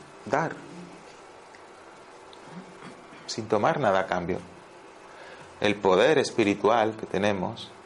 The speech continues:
el contentamiento, la cualidad de estar lleno. Alguien que tiene muchos deseos difícilmente va a estar satisfecho.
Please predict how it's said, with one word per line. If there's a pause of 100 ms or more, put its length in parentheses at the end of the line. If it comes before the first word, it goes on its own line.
(300)
el
contentamiento, (680)
la
cualidad
de
estar
lleno. (3000)
Alguien
que
tiene
muchos
deseos (500)
difícilmente (140)
va
a
estar
satisfecho.